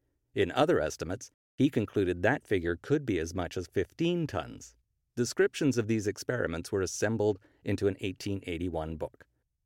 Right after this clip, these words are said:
The Formation of Vegetable Mold Through the Action of Worms with Observations on Their Habits. It became Darwin's best-selling title in his own lifetime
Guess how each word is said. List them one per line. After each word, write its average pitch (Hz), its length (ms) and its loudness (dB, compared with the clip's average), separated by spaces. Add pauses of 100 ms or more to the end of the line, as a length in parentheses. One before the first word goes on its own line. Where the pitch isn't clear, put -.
(200)
The 95 80 0
Formation 127 640 2
of 92 180 -2
Vegetable 131 500 0
Mold 78 480 -2 (140)
Through 104 160 4
the 101 140 0
Action 139 340 0
of 131 100 2
Worms 117 560 2
with 104 160 0
Observations 90 800 0
on 76 160 -2
Their 73 160 -6
Habits. - 580 -8 (580)
It 139 140 4
became 127 480 0
Darwin's 98 460 4
best-selling 120 680 2
title 107 380 -2
in 85 80 -2
his 80 160 -2
own 101 200 0
lifetime 101 580 -4